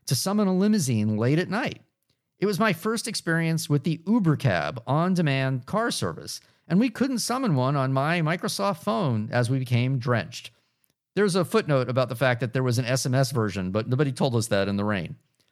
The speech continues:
The app gap was just getting started. Every day, it seemed like a new company released a new app for the new iPhone platform, and none of that innovation was happening on Windows.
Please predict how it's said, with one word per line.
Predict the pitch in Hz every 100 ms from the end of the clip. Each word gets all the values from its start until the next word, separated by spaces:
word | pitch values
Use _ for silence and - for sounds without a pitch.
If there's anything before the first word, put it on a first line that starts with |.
| _ _ _ _ _ _ _
The | 180 202
app | 196 262 -
gap | 143 123 120 - _
was | 135 113
just | - 202 202
getting | - 156 151
started. | 143 123 110 80 - _ _ _ _ _
Every | 175 214 247
day, | 185 143 113
it | 110
seemed | - 147
like | 143 131
a | 107
new | 110 180 220
company | 202 170 175
released | 160 139 143 135
a | 98
new | 98 117 220 180
app | 160 170 - -
for | 120
the | 107
new | 143
iPhone | 202 165 175 165 160 151
platform, | 131 117 117 - 113 110 113 - _ _ _ -
and | 123 139
none | 180 226
of | 208
that | 202
innovation | 196 185 151 139 156 127
was | 113
happening | 127 117 127 123
on | 117
Windows. | 107 104 78 60 -